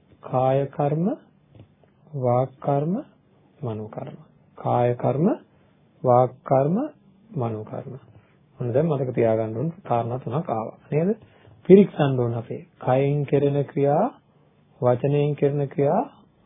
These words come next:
මනසෙන් කෙරෙන ක්‍රියා. කයෙන්, වචනයෙන්, මනසෙන්. මොනවද කයෙන් කෙරෙන ක්‍රියා කියලා කියන්නේ? නේද? ඒකෙදි කෙරෙන නරක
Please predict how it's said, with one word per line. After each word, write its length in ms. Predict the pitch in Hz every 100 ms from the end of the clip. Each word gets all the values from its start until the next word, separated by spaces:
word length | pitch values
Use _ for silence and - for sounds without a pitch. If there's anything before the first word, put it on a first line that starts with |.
| -
මනසෙන් 400 | 135 139 - 139
කෙරෙන 260 | 139 131 233 - - - -
ක්‍රියා. 300 | - 240 - -
කයෙන්, 460 | - 127 120 127 190
වචනයෙන්, 400 | 165 117 113 135
මනසෙන්. 240 | 175 - 139
මොනවද 300 | 170 180 190 196 - - _ -
කයෙන් 300 | 170 190 180
කෙරෙන 260 | 180 180
ක්‍රියා 420 | 170 - 165 165 160
කියලා 240 | - 156
කියන්නේ? 420 | 143 151 143 220 - - - _ _ -
නේද? 100 | 175
ඒකෙදි 320 | 160 156 175
කෙරෙන 300 | 170 165 170 214
නරක 360 | 156 127 165